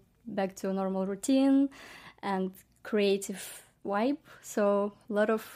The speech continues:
lot of exciting new projects I'm working on. Very excited.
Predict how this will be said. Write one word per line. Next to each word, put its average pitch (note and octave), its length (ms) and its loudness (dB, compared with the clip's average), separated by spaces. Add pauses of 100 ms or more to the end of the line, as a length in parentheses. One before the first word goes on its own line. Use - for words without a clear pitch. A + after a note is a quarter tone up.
lot G#3 220 0
of G3+ 120 -2 (100)
exciting G3 520 -4
new G3 140 -4
projects G3+ 600 -4 (320)
I'm F#3+ 440 -6 (580)
working G#3 380 -2
on. C#4 260 2 (380)
Very G#3 140 0
excited. F#3+ 400 -4